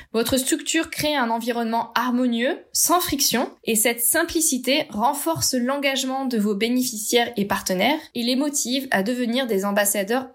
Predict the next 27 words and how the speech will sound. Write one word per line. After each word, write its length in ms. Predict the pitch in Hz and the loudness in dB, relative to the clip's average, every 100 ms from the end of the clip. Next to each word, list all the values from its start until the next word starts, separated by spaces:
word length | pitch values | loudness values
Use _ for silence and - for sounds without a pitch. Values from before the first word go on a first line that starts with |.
| - | -2
actifs 640 | 254 254 - 269 - - - | -2 -2 0 0 -2 -6 -6
de 80 | 208 | -2
votre 240 | 202 226 233 | 0 0 -2
structure. 600 | - 113 - 185 - - - - - 214 | -2 -4 0 0 0 -6 -14 -20 -14 -2
Voilà, 320 | 302 294 294 226 | 2 2 0 -4
vous 220 | 233 226 | -2 0
avez 440 | 247 240 269 269 | 0 0 -2 -2
désormais 560 | 226 247 240 233 277 285 | -2 2 2 2 0 0
cinq 280 | 285 427 392 | 0 2 2
astuces, 540 | 339 - 320 320 - | 2 0 0 0 0
euh, 180 | 262 240 - | 0 0 0
uniques 440 | 254 262 - - - | 0 0 -2 -6 -2
et 140 | 220 | 0
malgré 420 | 233 262 240 247 | 2 0 0 -2
tout 320 | 254 311 294 - | 0 0 -2 0
assez 340 | 277 294 - 302 | 2 2 0 0
interconnectées 800 | - 285 269 262 269 254 254 277 269 | 0 0 -2 -2 0 0 0 -2 -2
pour, 220 | 262 247 | 2 2
euh, 80 | 240 | 2
transformer 720 | - 302 320 269 277 285 277 | -2 0 0 0 -2 -2 -4
vos 460 | 202 220 220 214 202 | -4 0 0 -2 -2
bénéficiaires 800 | 208 262 285 294 - 240 233 240 | 0 2 0 -2 -2 0 0 0
et 80 | 208 | -2
vos 160 | 190 185 | -2 0
partenaires 720 | 269 262 262 220 208 277 - | 0 0 -2 2 2 0 -2
en 220 | 196 196 | -2 0
ambassadeurs 720 | 214 214 214 233 208 202 202 | 0 0 0 0 0 0 -2